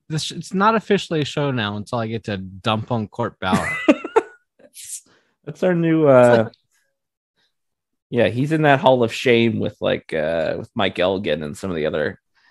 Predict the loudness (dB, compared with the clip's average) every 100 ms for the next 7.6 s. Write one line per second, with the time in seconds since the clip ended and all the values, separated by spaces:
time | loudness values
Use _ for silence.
0 | _ _ -2 2 2 2 2 0 0 -2
1 | -4 -6 -6 -6 -10 -14 -18 -20 -20 -20
2 | _ -20 -20 _ -6 -4 -4 -8 _ _
3 | -8 -4 -4 -8 _ _ _ -4 -2 0
4 | 0 -2 _ -20 -20 _ _ _ _ _
5 | _ _ 0 2 0 -2 _ _ _ -20
6 | -20 -20 _ _ _ _ -14 -14 -8 -4
7 | 0 0 -2 _ -18